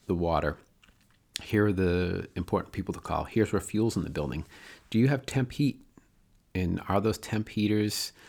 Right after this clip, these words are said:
uh, do they have a fuel tank that's running them, a diesel tank? Do they have natural gas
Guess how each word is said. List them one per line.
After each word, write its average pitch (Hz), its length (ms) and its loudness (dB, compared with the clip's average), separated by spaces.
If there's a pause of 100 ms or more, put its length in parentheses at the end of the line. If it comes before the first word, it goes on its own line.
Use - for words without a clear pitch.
(440)
uh, 80 420 -2
do 87 120 0
they 82 140 2
have 85 120 0
a 90 40 -2
fuel 85 280 -4
tank 120 300 -2
that's - 180 -4
running 123 320 0
them, 127 200 0
a - 40 -4
diesel 90 320 0
tank? 120 500 -2
Do 92 100 0
they 85 160 0
have 82 840 -6
natural 80 340 -4
gas 80 500 -4